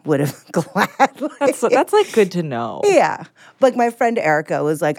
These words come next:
Speaker 1: "I would have peed on you." She was like, "If it was a jellyfish, I totally would have peed on you." And I was like, "I would have peed on you, too."
Speaker 2: I mean, I think I would do that for you.
Speaker 1: Totally.
Speaker 2: Yeah.
Speaker 1: If you, if we were at the beach, you were
Speaker 2: <laughs>
Speaker 1: stung by a fucking jellyfish, I would pee on you.
Speaker 2: Thank you.
Speaker 1: You're welcome. I believe you also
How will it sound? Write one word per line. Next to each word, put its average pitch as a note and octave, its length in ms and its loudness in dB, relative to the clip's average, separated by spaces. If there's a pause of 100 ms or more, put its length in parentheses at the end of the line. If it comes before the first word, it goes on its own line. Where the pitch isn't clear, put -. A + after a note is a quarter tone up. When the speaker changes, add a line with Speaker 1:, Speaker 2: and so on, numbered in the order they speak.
Speaker 1:
"I A#3+ 80 4
would G4+ 80 0
have F#4 100 0
peed D#3 200 -4
on C3+ 120 0
you." C#3+ 160 -4
She A#3+ 120 -6
was F#3+ 100 -2
like, G3 120 2
"If G3 60 -8
it C#4 40 2
was D4+ 120 -2
a E3+ 40 -10
jellyfish, F3+ 500 -2
I - 20 -20
totally A#3+ 300 0
would D#3+ 100 2
have C#3+ 60 -8
peed A#2 200 -6
on B2+ 120 -2
you." C#3+ 100 0
And D3 80 -2
I E3 60 0
was F3+ 100 -4
like, - 160 -8
"I D#4 60 0
would F4 80 -2
have D4+ 80 -6
peed E4+ 160 -2
on F4+ 160 -4
you, F#4 100 -8
too." G3 500 -2
Speaker 2:
I C#4+ 80 -2
mean, E4 160 -2
I D4+ 100 -2
think G#4 220 -2
I D3 140 2
would C#3 200 -2
do C3+ 160 -2
that C#3 220 -2
for - 120 0
you. A4 100 6
Speaker 1:
Totally. D3+ 480 2 (140)
Speaker 2:
Yeah. D4 220 4
Speaker 1:
If - 80 -4
you, G4+ 200 2
if D#4+ 100 -6
we G4 100 2
were A4 100 2
at G#3+ 240 0
the D#4+ 80 -4
beach, F#3 260 0
you A3 80 0
were B3 80 0
Speaker 2:
<laughs> A#3 100 4
Speaker 1:
stung F#3+ 300 0
by A#3+ 220 2 (100)
a G3 60 -4
fucking G#3+ 440 -4
jellyfish, G3 680 0
I F3 100 -4
would G3 160 -2
pee C4 160 -4
on D3 120 -2
you. C3 260 -6 (160)
Speaker 2:
Thank G#4 220 -10
you. C3 280 0
Speaker 1:
You're G4+ 120 2
welcome. B3+ 360 -2 (460)
I F3 40 -8
believe G3 280 -2
you G3+ 260 -2
also D3+ 580 -6